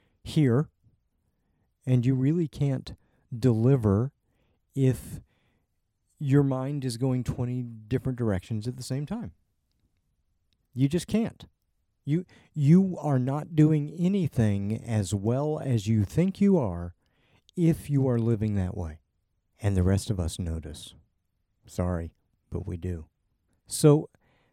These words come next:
meditation changes our brain physiology. This is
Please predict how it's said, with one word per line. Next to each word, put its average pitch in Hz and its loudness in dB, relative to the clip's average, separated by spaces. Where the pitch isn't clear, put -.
meditation 147 2
changes 127 -2
our 131 -4
brain 101 0
physiology. 113 -4
This 135 -8
is 202 -4